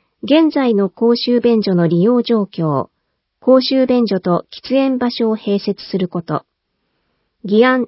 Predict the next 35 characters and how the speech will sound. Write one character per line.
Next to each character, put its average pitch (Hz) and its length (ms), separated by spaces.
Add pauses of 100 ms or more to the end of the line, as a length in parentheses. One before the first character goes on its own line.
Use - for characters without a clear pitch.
第 247 260
二 277 200
十 269 180
三 240 340
号、 156 360 (180)
指 - 140
定 294 200
管 285 240
理 277 120
者 240 120
の 196 100
指 180 100
定 185 240
に 175 120
つ - 140
い 160 100
て、 - 220 (640)
主 285 220
な 208 120
質 208 300
疑、 165 240 (400)
プ 220 100
レ 269 160
イ 277 60
パ 269 180
ー 254 60
ク 202 160
実 196 140
施 220 200
団 226 220
体 175 280
や 165 160 (220)
市 - 180
街 247 240
地 - 260